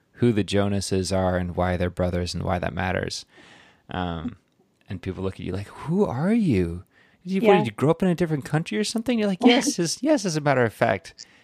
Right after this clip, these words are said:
Speaker 2: Did.
Speaker 1: Except I can't talk
Speaker 2: Really?
Speaker 1: about that because it's a complicated where are you from answer."
Speaker 2: <laughs>
Speaker 1: So
Speaker 2: Exactly. Exactly.
Speaker 1: Uh.
Speaker 2: Yeah, and, and added on to that, I think it's, it's hard to feel like you have one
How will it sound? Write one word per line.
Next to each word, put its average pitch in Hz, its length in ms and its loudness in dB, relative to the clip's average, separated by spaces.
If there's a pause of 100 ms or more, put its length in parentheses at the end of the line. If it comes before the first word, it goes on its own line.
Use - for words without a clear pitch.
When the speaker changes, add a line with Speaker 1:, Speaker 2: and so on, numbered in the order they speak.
(100)
Speaker 2:
Did. 311 100 6
Speaker 1:
Except 214 340 4
I 190 60 2
can't 202 260 -2
talk 226 180 2
Speaker 2:
Really? - 40 0
Speaker 1:
about 107 240 0
that 101 160 0
because 143 320 0
it's 156 140 -8
a - 20 -4
complicated 175 560 -2
where 175 160 0
are - 20 2
you 175 120 0
from 175 340 -6 (140)
answer." 202 500 0
Speaker 2:
<laughs> - 60 -2
Speaker 1:
So - 340 -2 (1120)
Speaker 2:
Exactly. 202 800 0 (380)
Exactly. 196 800 -2
Speaker 1:
Uh. - 40 -20 (640)
Speaker 2:
Yeah, 220 220 6
and, 233 160 0 (140)
and 269 240 0
added 277 280 2
on 214 260 2
to 247 120 -10
that, 214 220 2
I 214 80 -2
think 208 340 -6
it's, - 520 -6 (800)
it's - 180 4
hard 226 420 2 (120)
to 247 280 0
feel 208 280 2
like 208 240 2
you 226 100 -4
have 185 400 0
one 190 560 0